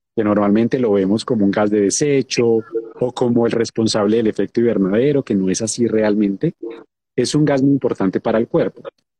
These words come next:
Y el C O dos, que es lo que exhalas, des-, inhalas oxígeno, exhalas C O dos, es el principal estímulo para respirar. Entonces, si por ejemplo tú en este momento paras de respirar, cuando sientes esas ganas de respirar, no es porque te falte oxígeno,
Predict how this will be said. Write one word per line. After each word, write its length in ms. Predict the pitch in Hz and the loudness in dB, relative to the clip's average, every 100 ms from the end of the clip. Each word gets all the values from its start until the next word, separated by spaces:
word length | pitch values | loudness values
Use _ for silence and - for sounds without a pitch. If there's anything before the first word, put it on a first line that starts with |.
| - - | -20 -2
Y 120 | 123 | -2
el 100 | 113 | -2
C 180 | - 165 | -2 0
O 120 | 196 | 2
dos, 320 | 165 165 - _ | 2 0 -4 _
que 140 | - 117 | -4 0
es 60 | |
lo 80 | 131 | 0
que 100 | 147 | -2
exhalas, 440 | 123 - 98 120 135 | -4 0 2 0 0
des-, 160 | 104 _ | -4 _
inhalas 500 | 156 120 113 110 120 | -2 2 2 2 0
oxígeno, 480 | 131 - 110 107 123 | -2 -2 -2 0 -2
exhalas 380 | 110 - 98 107 | -2 0 -2 0
C 100 | 123 | 0
O 80 | 139 | 2
dos, 260 | 143 - - _ _ - - - | 0 -2 -10 _ _ -20 -18 -4
es 220 | 123 156 | -2 -2
el 100 | 160 | -2
principal 580 | 143 127 123 110 110 110 | 0 0 0 -2 0 -2
estímulo 440 | 113 98 92 98 | 0 -2 0 0
para 160 | 113 113 | 0 -2
respirar. 360 | 127 - 196 - - - - _ _ _ _ _ | -2 0 -2 -4 -8 -10 -12 _ _ _ _ _
Entonces, 300 | 135 139 185 | -2 0 0
si 80 | |
por 160 | 165 143 | 0 0
ejemplo 280 | 117 113 147 | 0 -2 -4
tú 280 | - 165 165 | 0 0 0
en 100 | 143 | -2
este 160 | - | 0
momento 340 | 143 113 107 - | 2 2 0 -2
paras 240 | 143 143 | 0 0
de 80 | 131 | 0
respirar, 480 | 110 - 104 95 - - - - - - - _ _ _ _ _ _ _ _ - | -2 -2 0 0 -2 -14 -14 -16 -20 -20 -20 _ _ _ _ _ _ _ _ -4
cuando 300 | 131 123 123 | 0 0 0
sientes 400 | 135 123 156 165 | 0 0 0 -2
esas 260 | 165 160 | 0 0
ganas 240 | 156 151 151 | 2 0 2
de 80 | |
respirar, 480 | 156 156 - 151 147 - - | 0 0 0 0 0 -4 -2
no 140 | 113 | 0
es 100 | 110 | 0
porque 240 | - - 131 | -2 -4 -2
te 100 | 110 | -2
falte 280 | 95 - | -2 -2
oxígeno, 400 | - 131 101 - | -2 -2 -4 -8